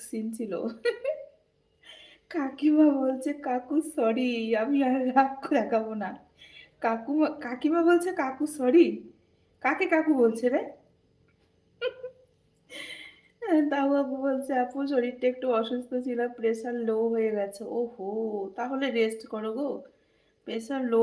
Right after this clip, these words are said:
হয়ে গেলে একটু ভালো ভালো, মানে, খাও, ঠিক আছে? লো প্রেশার হলে একটু ভালো খেতে হবে তোমাকে। হাই হলে মুশকিল, লো হলে কোনো সমস্যা নেই, ভালো কিছু খেলে ডি-, মানে ভালো ফ্রুট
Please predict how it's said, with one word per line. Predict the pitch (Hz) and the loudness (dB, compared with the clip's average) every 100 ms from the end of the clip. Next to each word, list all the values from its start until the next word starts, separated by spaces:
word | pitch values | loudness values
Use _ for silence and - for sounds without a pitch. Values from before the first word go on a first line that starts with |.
| 240 | 4
হয়ে | 254 247 | 2 0
গেলে | 240 254 | 0 -2
একটু | 262 320 | -4 -6
ভালো | 240 214 226 | -6 -6 -4
ভালো, | 240 254 254 - _ _ _ - | -2 -2 -4 -18 _ _ _ -12
মানে, | 220 214 262 - - _ _ _ - | -10 -8 -8 -10 -18 _ _ _ -20
খাও, | - 226 208 | -8 -6 -6
ঠিক | 208 254 | -6 -8
আছে? | 240 - 226 - _ _ _ _ _ | -6 -8 -10 -14 _ _ _ _ _
লো | - 220 | -12 -6
প্রেশার | 233 233 247 | -6 -4 -4
হলে | 240 233 | -4 -4
একটু | 233 233 | -6 -6
ভালো | 233 214 208 | -8 -6 -6
খেতে | 208 226 240 | -4 -4 -2
হবে | 226 208 | -2 -2
তোমাকে। | 196 185 190 190 226 - _ - 392 - - _ _ _ - | -6 -8 -10 -14 -18 -20 _ -16 -12 -12 -16 _ _ _ -14
হাই | 233 220 214 | -8 -2 0
হলে | 269 285 | 2 4
মুশকিল, | 302 220 220 233 226 | 4 2 -2 -2 4
লো | 240 | 6
হলে | 262 262 269 | 6 0 0
কোনো | 254 254 | 0 0
সমস্যা | 247 208 226 240 | -2 -4 -6 -6
নেই, | 214 220 | -6 -6
ভালো | 214 202 220 | -6 -6 -4
কিছু | 220 226 262 | -6 -8 -10
খেলে | 247 240 220 220 | -8 -6 -6 -6
ডি-, | 208 208 | -8 -10
মানে | 202 208 285 302 _ _ _ _ _ _ _ - | -8 -8 -10 -14 _ _ _ _ _ _ _ -16
ভালো | 208 208 226 | -10 -4 -4
ফ্রুট | 226 233 226 226 | -4 -2 0 0